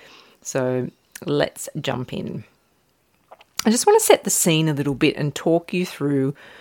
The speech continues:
what was going on for me on Tuesday that led to some deep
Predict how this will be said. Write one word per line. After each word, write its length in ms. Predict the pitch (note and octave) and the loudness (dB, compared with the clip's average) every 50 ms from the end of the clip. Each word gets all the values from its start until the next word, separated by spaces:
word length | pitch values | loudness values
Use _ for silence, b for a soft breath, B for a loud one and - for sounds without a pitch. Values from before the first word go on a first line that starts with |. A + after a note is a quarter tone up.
| B B B B - | B B B B 0
what 220 | D#3 D#3+ E3 - | 4 6 6 6
was 160 | G3 G3 F3 | 6 4 6
going 280 | E3 F3 D#3 D#3 D#3 D3+ | 6 8 8 8 6 6
on 360 | D3 C#3+ C#3+ C#3+ C#3+ C#3+ C#3+ | 6 6 6 4 2 0 -2
for 240 | - - - - D#3+ | -6 -8 -4 -2 0
me 340 | D3 D3 C#3 C#3 C#3 C#3 - - | 2 2 2 2 0 -2 -2 -4
on 120 | C#3 C#3 | -4 -4
Tuesday 880 | B2+ - - - D3+ C#3 C#3 C3 B2+ - - G2 E2+ E2+ A2+ - B3 C#4 | -2 -4 -4 -2 -2 -2 0 -2 -4 -2 -2 0 2 2 2 2 2 2
that 200 | C4 A#3+ G3 - | 2 2 0 2
led 260 | - D3 D3 D3 C#3 - | 2 0 0 0 -2 -4
to 80 | - | -8
some 260 | D3 - D3+ C#3+ C#3 | -6 -4 -2 -2 -2
deep 360 | C3 - C#3+ D3+ D3 - - | 0 0 0 0 0 -4 -8